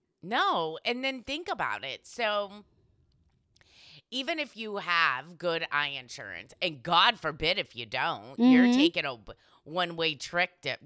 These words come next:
Speaker 1: trip to Fuckville. It's awful.
Speaker 2: Right.
Speaker 1: But even with good eye insurance, it doesn't mean you can afford to pay all this money out of pocket.
Speaker 2: No, and I've gone, you know,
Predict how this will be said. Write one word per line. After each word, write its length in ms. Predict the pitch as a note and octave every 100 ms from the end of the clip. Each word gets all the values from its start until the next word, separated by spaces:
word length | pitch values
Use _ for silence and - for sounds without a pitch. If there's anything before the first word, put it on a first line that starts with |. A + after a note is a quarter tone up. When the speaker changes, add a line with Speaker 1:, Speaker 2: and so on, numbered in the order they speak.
| -
Speaker 1:
trip 320 | - F3+ -
to 100 | D3
Fuckville. 840 | A2+ - F3 - - A2+ G#2+ A2+
It's 120 | C#3 -
awful. 720 | C#3 E3+ F#3 B2 F#2+ A2 D3+ -
Speaker 2:
Right. 340 | A#3+ F4 G#3+ - _ - - -
Speaker 1:
But 260 | A#3 G#3+ -
even 400 | A#3 A#3 B3+ A#3+
with 520 | G#3 F#3+ F3+ F#3 D3+
good 380 | F3+ F#3 F3+ F3 -
eye 180 | D#3+
insurance, 840 | A#3 B3+ F3 F3 C#3+ C#3+ D3 D#3 - _ _ _ _
it 160 | C#4 -
doesn't 400 | C#4+ C#4 C#4 F#3
mean 360 | A#3+ C#4 C#4+ F#3+
you 200 | G#3 A3
can 160 | A#3
afford 720 | G3 - G3+ A3 C4+ G3+ D#3 D3
to 120 | F#3+
pay 680 | F3 E3 C4+ C4 D#3 C3+ C3 -
all 180 | F#3 G3
this 280 | G3+ F#3+
money 360 | G3 G3+ E4+ B3+
out 220 | E3 E3
of 100 | D#3+
pocket. 840 | - F#3+ D#4 F4+ C3+ D#2+ D#2+ F2 - _ _ _ _ _ -
Speaker 2:
No, 340 | E4+ A4+ E4+
and 160 | D4 E4
I've 260 | F#4 G#4
gone, 400 | - D4+ D4+ D4
you 120 | C4 C#4+
know, 200 | C#4